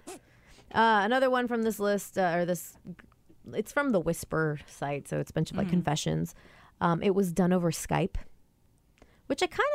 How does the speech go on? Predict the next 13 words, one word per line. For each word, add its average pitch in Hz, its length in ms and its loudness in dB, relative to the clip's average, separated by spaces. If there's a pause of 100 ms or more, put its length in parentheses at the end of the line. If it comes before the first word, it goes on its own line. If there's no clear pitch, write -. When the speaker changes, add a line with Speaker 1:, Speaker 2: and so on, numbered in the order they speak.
Speaker 2:
think 359 180 0
that's 339 200 0
how 285 100 2
my 254 100 4
roommate 226 380 2
Tahiti 196 360 0
Steve, 190 300 -2
him 185 140 2
and 180 60 0
his 160 120 -4
girl, 160 240 0
got 151 260 0
engaged, 160 640 -2